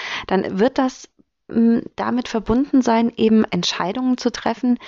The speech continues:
die sich vielleicht von der breiten Masse unterscheiden und die auch unbequem sind und die dir Angst machen, die Mut erfordern.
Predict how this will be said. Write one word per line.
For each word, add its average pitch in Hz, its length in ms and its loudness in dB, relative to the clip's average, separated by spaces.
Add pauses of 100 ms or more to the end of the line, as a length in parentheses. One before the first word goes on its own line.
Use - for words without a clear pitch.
(640)
die 226 400 4
sich 208 300 0
vielleicht 180 400 -2
von 175 140 -4
der 170 80 0
breiten 165 360 -4
Masse 165 280 0
unterscheiden 214 640 0
und 202 160 2
die 240 140 -2
auch - 180 -4 (140)
unbequem 277 600 2
sind 175 220 2
und 185 160 0
die 214 80 2
dir 214 220 2 (100)
Angst 269 400 -6
machen, 254 320 0
die 185 140 2
Mut 196 320 4
erfordern. 220 580 2